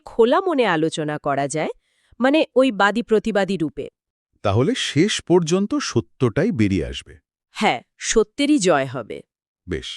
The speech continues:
Speaker 2: তাহলে মোটের উপর লেখক তার এই বিশ্লেষণ, তার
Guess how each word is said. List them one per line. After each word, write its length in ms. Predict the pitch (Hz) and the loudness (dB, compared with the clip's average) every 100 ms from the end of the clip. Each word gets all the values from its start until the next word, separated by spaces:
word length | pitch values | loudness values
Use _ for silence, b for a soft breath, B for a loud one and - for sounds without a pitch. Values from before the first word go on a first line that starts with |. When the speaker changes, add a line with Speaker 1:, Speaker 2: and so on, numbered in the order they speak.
| - _ _ _ 170 | -20 _ _ _ 0
Speaker 2:
তাহলে 240 | 190 226 | 2 2
মোটের 380 | 175 143 143 196 | 4 2 2 0
উপর 280 | 196 120 123 143 - _ | 0 0 0 -2 -6 _
লেখক 380 | 101 113 - 175 - | -2 0 0 -4 -2
তার 160 | 170 165 - | -2 -2 -2
এই 180 | 123 156 165 | 0 2 2
বিশ্লেষণ, 720 | 123 - 139 147 - 147 147 147 _ _ | -2 -2 0 0 2 0 0 -4 _ _
তার 160 | 113 | -2